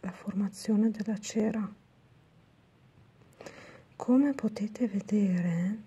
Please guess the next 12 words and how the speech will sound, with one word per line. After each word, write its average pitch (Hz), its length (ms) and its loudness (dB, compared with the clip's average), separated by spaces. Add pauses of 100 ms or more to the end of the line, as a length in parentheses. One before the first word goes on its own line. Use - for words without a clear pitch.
(1500)
in 240 200 4
questo 226 400 -2
caso 220 640 0 (1080)
quest'uomo 202 1040 2
su - 260 -14
cui - 140 -4
sto 208 200 -2
facendo 214 460 4
l'avvicinamento 202 880 0
alla 202 160 4
mia 214 260 6
compagna 190 840 0